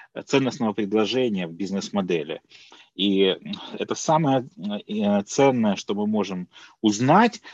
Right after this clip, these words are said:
но чтобы к этому подойти, нам необходимо, а, как бы проделать некоторую работу. Вот работа эта связана с тем, что мы, во-первых, должны понимать,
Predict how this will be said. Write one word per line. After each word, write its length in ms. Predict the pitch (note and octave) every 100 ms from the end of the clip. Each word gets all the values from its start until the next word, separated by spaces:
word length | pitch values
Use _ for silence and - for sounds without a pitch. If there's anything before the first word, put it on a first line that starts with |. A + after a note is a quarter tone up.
| -
но 80 | A#2+
чтобы 360 | - D3 C3+
к 120 | C3 D#3+
этому 400 | D#3 A#2 G#2 F#2+
подойти, 760 | G#2 G2+ G2+ - E3 A3 B3+ _ _ _ _ _ _ _ -
нам 440 | D3 A#2+ F3 G3+
необходимо, 1080 | D3+ A#2+ G#2 - G#2+ F#2+ B2+ F3 D#3+ C#3 A#2 -
а, 380 | G2 G2+ F#2+ -
как 160 | G2+
бы 80 | G2
проделать 500 | - G#2+ A#2 D3+ A2+
некоторую 460 | B2 A#2 A2 G2+ G#2
работу. 500 | G2+ G2 E2+ - - _ _ _ _ - - _ _
Вот 160 | C3+ C#3
работа 420 | A2+ B2 A3+ G#3+ C#3+
эта 220 | A#2+ A2+
связана 440 | - C3 A#2 A#2
с 100 | -
тем, 240 | - E3 F#3+
что 200 | - A2+
мы, 240 | C#3 C3 - - -
во-первых, 480 | G#2+ D#3 E3 A#2+
должны 340 | G2+ G#2+ A2 C3+
понимать, 680 | A#2+ G#2+ G#2 B2 D#3+ -